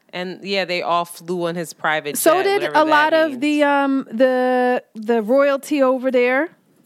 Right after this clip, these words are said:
Speaker 1: Oh, well, they sleep with their cousins and stuff
Speaker 2: Oh.
Speaker 1: and marry 'em.
Speaker 2: Wow. Didn't
Speaker 1: Is
Speaker 2: know
Speaker 1: that,
Speaker 2: that.
Speaker 1: that's not a, I ain't make that up. One of them married their c-, cousin.
Speaker 2: I'm, I'm,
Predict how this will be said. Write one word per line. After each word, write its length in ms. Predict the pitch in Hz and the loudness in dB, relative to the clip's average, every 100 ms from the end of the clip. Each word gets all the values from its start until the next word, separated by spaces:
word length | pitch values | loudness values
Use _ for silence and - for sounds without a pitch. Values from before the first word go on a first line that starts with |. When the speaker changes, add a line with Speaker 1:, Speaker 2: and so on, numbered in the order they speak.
| _ _ _ _ _ _ _ _ _ _ _ _ - | _ _ _ _ _ _ _ _ _ _ _ _ -10
Speaker 1:
Oh, 200 | 185 170 | -4 -2
well, 180 | 143 143 | -2 -4
they 320 | 160 170 208 196 | -4 -4 -4 -8
sleep 300 | - 175 160 | -12 -12 -10
with 140 | 156 | -10
their 140 | 151 139 | -12 -10
cousins 480 | 160 160 156 135 | -8 -8 -10 -16
and 80 | 127 | -12
stuff 200 | - 285 466 | -8 -6 0
Speaker 2:
Oh. 320 | 359 185 147 | 0 2 -2
Speaker 1:
and 80 | 131 | -4
marry 360 | 135 156 139 | -10 -10 -10
'em. 160 | 131 131 | -12 -8
Speaker 2:
Wow. 580 | 277 415 233 156 135 151 _ _ _ _ _ _ | -4 0 0 0 -2 -8 _ _ _ _ _ _
Didn't 160 | - 330 | -10 -6
Speaker 1:
Is 60 | 339 | -2
Speaker 2:
know 40 | |
Speaker 1:
that, 240 | - 349 269 | -2 -2 -8
Speaker 2:
that. 120 | 151 | -8
Speaker 1:
that's 300 | 170 233 - | -6 -6 -6
not 420 | 240 240 233 - - | -4 -2 -2 -6 -6
a, 180 | 185 160 _ _ - | -8 -8 _ _ -18
I 180 | - 147 | -12 -10
ain't 120 | 202 | -10
make 180 | 233 214 | -10 -12
that 160 | 202 202 | -10 -10
up. 240 | 208 214 _ _ _ _ _ _ _ _ _ _ _ _ - | -10 -14 _ _ _ _ _ _ _ _ _ _ _ _ -18
One 220 | 160 208 | -10 -6
of 80 | 262 | -6
them 140 | 233 | -6
married 260 | 220 226 233 | -6 -6 -6
their 120 | 214 | -10
c-, 180 | 208 _ | -12 _
cousin. 560 | - 220 247 151 143 147 | -12 -12 -12 -14 -16 -6
Speaker 2:
I'm, 160 | 214 349 403 - | -4 -4 -8 -8
I'm, 320 | 233 320 311 | -4 -2 -2